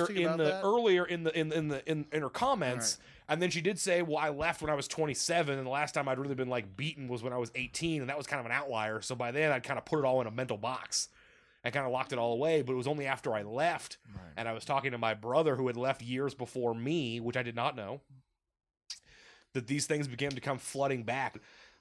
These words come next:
Speaker 2: That, that idea of just being able, you know, you're so, I don't wanna say you're drinking the Kool-Aid, that's not really what I mean, but you're so indoctrinated in family and religion, and the two are so mixed, right? They're so interstitched in her life that, unfortunately,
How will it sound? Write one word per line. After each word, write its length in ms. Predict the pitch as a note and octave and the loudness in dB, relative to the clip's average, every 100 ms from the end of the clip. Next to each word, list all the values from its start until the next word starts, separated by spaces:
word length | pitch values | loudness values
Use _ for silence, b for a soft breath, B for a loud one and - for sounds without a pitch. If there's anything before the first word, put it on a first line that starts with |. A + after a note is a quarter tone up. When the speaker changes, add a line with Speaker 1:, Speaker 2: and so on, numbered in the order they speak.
| - | -2
Speaker 2:
That, 180 | C3 | -2
that 160 | B2+ D3 | 2 2
idea 420 | C3+ B2+ D3+ D#3 | 2 0 0 4
of 200 | C3+ B2 | 4 2
just 200 | A2+ B2 | 0 -4
being 180 | A2+ C3 | -2 -2
able, 200 | B2 B2 | -2 -2
you 60 | A#2+ | -4
know, 60 | |
you're 140 | A2+ A#2 | -4 -2
so, 400 | - D#3+ D3+ D3 B B - | 0 4 4 2 B B -20
I 60 | - - - | -20 -12 -4
don't 80 | C#3+ | -2
wanna 60 | |
say 80 | B2+ | 0
you're 80 | A#2+ | -2
drinking 280 | G#2+ C#3+ B2 | 0 -2 -2
the 60 | |
Kool-Aid, 500 | G#2 D3+ C#3 A2 G2+ G2+ | -2 -2 0 0 -2 -6
that's 100 | A2 | -6
not 100 | B2 | -4
really 120 | A2+ | -2
what 100 | G#2 | -2
I 40 | |
mean, 260 | A2+ A#2+ G#2+ | 0 -2 -2
but 120 | A2 B B B | -6 B B B
you're 140 | B2+ | -4
so 360 | A#2 - E3+ D#3+ | -2 2 4 4
indoctrinated 760 | C3+ C#3 D3 - C#3 B2+ A#2 | 2 2 2 2 0 2 0
in 380 | B2 B2+ A#2+ A#2+ A2+ - _ _ | -2 -2 -2 -4 -10 -20 _ _
family 840 | - - E3+ D#3+ E3+ D3+ C#3+ C3+ - | -18 -6 0 2 2 2 0 -2 -4
and 300 | D3+ D#3 C#3 | 0 0 2
religion, 480 | B2+ A#2+ E3 B2+ A#2+ | 0 4 2 2 -2
and 120 | A2 | -2
the 60 | A2 | -4
two 240 | - E3 | 0 0
are 80 | A#2+ | 0
so 340 | - D#3+ D#3 | -2 4 4
mixed, 760 | C#3+ B2+ C#3+ D#3 - - - - | 4 -2 0 0 2 -2 -2 -4
right? 260 | A#2 A#2+ B2+ | -4 -2 -2
They're 100 | A#2+ | -4
so 280 | - D3+ C#3+ | -2 -2 -2
interstitched 760 | D3+ C#3+ - - D3+ D3+ - | -2 -2 -2 -2 -2 -2 -4
in 100 | C#3 | -6
her 140 | B2 B2 | -4 -2
life 500 | A#2+ C3+ G#2 - - b b b b b b - G#2+ | 0 0 -2 -8 -14 b b b b b b -16 0
that, 260 | B2+ B2 - | 0 0 -4
unfortunately, 680 | B2+ B2+ D#3 D3 C3 C3 | -6 0 0 0 -2 0